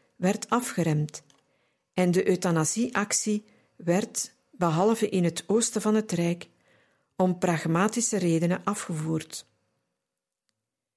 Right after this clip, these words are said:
Men kon het niet hebben dat de Führer daardoor als een vijand zou worden afgeschilderd.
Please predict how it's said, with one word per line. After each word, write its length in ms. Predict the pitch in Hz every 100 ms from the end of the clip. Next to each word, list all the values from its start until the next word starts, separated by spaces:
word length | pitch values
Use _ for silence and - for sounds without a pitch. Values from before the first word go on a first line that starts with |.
| _ _ _ _ _
Men 220 | 180 185
kon 200 | 185 247
het 200 | 208 -
niet 240 | 202 247 254
hebben 420 | 185 196 220 220 _ _
dat 220 | 175 170
de 60 | -
Führer 680 | - 214 240 214 202 -
daardoor 500 | 151 180 208 185 190
als 260 | - 190 190
een 160 | 185
vijand 360 | 160 175 202 214
zou 180 | - 190
worden 260 | 196 185
afgeschilderd. 920 | - 165 - 156 - 165 160 160 -